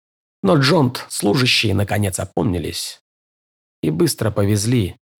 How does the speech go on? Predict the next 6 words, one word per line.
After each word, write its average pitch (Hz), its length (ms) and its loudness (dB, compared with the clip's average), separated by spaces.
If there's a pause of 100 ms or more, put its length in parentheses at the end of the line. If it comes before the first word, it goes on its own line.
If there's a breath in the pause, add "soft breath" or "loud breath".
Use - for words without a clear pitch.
(360)
из 95 160 -2
зала 90 760 -2
кушетку - 680 -2
с - 80 -6
кричащим 110 640 -2
существом, 95 1000 -6